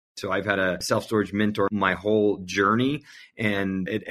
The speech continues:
expedited my career exponentially and then the performance of our operations.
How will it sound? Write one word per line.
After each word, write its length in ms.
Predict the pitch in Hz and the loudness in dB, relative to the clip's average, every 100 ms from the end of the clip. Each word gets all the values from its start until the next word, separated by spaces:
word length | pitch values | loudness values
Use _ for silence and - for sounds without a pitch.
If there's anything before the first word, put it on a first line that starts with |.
| - - | -10 -2
expedited 640 | 117 - - 110 110 110 | -2 -2 -2 2 2 2
my 240 | 104 101 95 | 2 2 0
career 480 | - 107 101 101 101 | -4 -2 2 0 0
exponentially 760 | 104 - 104 107 104 110 110 | -6 -4 -2 -2 0 0 0
and 100 | 101 | 0
then 140 | 98 95 | -2 -4
the 80 | |
performance 640 | 90 107 104 104 101 98 - | -4 -6 -6 -4 -4 -4 -6
of 180 | 104 98 | -4 -2
our 160 | 95 | 0
operations. 800 | 90 98 95 98 110 160 170 - | -2 -2 -2 -2 -2 -4 -8 -10